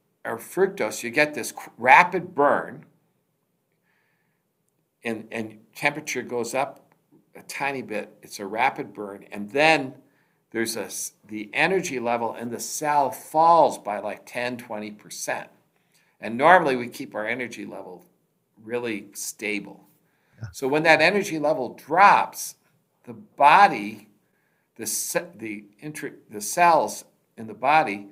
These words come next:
Speaker 1: view that sort of like a starvation signal. It's like, "Uh-oh,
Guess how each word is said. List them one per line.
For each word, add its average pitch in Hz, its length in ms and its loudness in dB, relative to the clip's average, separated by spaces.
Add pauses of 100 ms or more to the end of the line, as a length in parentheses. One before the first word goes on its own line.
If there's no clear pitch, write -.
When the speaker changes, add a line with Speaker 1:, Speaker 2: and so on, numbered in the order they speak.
(500)
Speaker 1:
view 190 280 -4
that 147 280 2
sort 170 320 0
of 151 80 2
like 120 340 -2
a 104 100 -8
starvation 120 920 -4
signal. - 480 -16 (760)
It's 101 220 -8
like, 110 340 2
"Uh-oh, 131 600 4